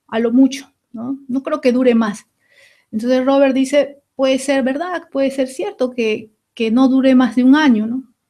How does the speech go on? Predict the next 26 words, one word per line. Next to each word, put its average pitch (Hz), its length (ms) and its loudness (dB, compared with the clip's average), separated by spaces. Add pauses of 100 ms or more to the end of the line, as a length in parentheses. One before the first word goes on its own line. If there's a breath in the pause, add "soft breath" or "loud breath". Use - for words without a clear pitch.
(220)
Pero 220 220 0
de 233 60 0
repente 359 400 2
puede 302 340 -2
que 294 100 -2
le 285 100 4
resulte, 294 680 -6
pero 254 180 2
es 247 120 -4
que 262 140 -2
no 269 80 4
importa 339 640 -4 (400)
si - 240 -8
le 196 120 -2
va 214 100 -2
a 233 40 -2
resultar 269 380 0
o 269 60 2
no. 277 240 0 (280 loud breath)
Lo 240 100 4
importante 277 760 0 (300)
es 214 160 -6
que 214 140 -2
tuvo 320 360 2
el 277 120 2
valor 240 500 2